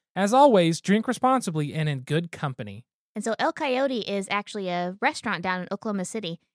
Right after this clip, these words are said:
Speaker 2: And this beer was created with, uh, the partnership with Frenzy. And so it's only available at Frenzy itself and at the restaurant El Coyote.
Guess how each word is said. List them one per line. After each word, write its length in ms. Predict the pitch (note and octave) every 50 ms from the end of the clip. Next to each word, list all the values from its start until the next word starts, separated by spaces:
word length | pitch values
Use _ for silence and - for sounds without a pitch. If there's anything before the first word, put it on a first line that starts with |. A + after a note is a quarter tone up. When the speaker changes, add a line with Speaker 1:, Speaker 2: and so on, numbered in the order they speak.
| _ -
Speaker 2:
And 140 | G3+ G3+ A3
this 160 | A#3 A#3 -
beer 300 | - A#3 A3+ A3 A3+ A3+
was 180 | A3 G3+ - -
created 280 | - A3 G#3 G#3 G#3
with, 120 | G3+ G3 - -
uh, 220 | - G#3 G#3 G3 -
the 160 | - F3+ E3+ -
partnership 540 | - D#4 - D4 B3+ A3 - - G3 -
with 140 | F#3 F3+ - -
Frenzy. 380 | F#3 E3+ E3+ E3+ E3+ G3 A3 _ _ _ _ -
And 100 | G#3 F#3+
so 120 | A3+ A3
it's 140 | G#3 G3 - -
only 400 | - A3 A#3 B3 B3+ C4 C4 B3+
available 480 | A#3+ A3 A3 A3 A3 G#3+ G#3 G#3+ G#3 - - -
at 240 | - G3+ A3+ - -
Frenzy 460 | - - A#3+ A#3 A#3 A#3+ B3 B3 A3
itself 460 | F#3 - - - A3 A3 A#3+ B3 - _ _ -
and 320 | G#3+ G#3 G#3 G#3 G#3 G#3+
at 220 | - F#3+ F#3+ -
the 80 | - F#3
restaurant 400 | F#3 F#3+ F#3+ - - G3+ F#3 F#3
El 120 | F3+ F3+
Coyote. 600 | - - F3+ F3 F3 F3 F3+ - - - E3+ -